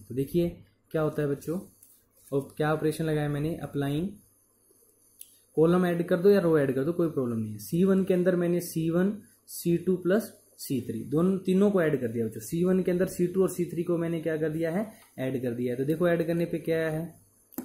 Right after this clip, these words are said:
इस सी वन के अंदर ए minus B में ये भी ऐड हो रहा है, B minus सी, और ये भी ऐड हो रहा है, सी minus ए। इसी type से B minus सी में ये दोनों ऐड हो रहे हैं, कौन कौन, सी minus ए और A minus B add हो रहा है।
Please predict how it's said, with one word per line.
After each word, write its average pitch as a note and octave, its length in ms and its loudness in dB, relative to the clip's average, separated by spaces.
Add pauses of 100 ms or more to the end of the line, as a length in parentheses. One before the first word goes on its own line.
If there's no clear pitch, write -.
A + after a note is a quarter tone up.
(380)
इस F3 200 -4
सी E3+ 140 0
वन E3 200 0
के D#3+ 80 0
अंदर D3+ 180 2
ए E3+ 200 2
minus D#3 440 0
B C#3 140 0
में C3+ 300 -4
ये C#3+ 200 0
भी E3+ 140 6
ऐड E3+ 180 4
हो E3+ 100 4
रहा E3+ 140 2
है, E3+ 140 -2 (440)
B D3 220 -2
minus D#3 460 0
सी, E3 160 -4
और D3+ 220 -2
ये D#3 200 4
भी D3 140 2
ऐड C3 160 0
हो C3 100 0
रहा C3 120 -2
है, C#3+ 140 -2
सी C3+ 260 -8
minus B2 560 -6
ए। A2+ 160 -10 (500)
इसी F3 180 0
type E3 200 2
से E3+ 180 -2
B D3 240 2
minus E3+ 440 0
सी D#3+ 140 -4
में E3 320 -4 (460)
ये D3+ 80 -2
दोनों D3+ 300 2
ऐड D3+ 160 2
हो C#3+ 100 4
रहे C#3 100 -2
हैं, C#3 300 -8
कौन D3+ 180 -4
कौन, E3 260 0
सी D#3 280 -4
minus D3+ 420 -2
ए F3 200 4
और B2+ 240 -2
A B2 120 -2
minus B2+ 420 -6
B C3 160 -2
add A#2 160 -4
हो A2+ 100 -2
रहा A2+ 120 -4
है। A2+ 200 -8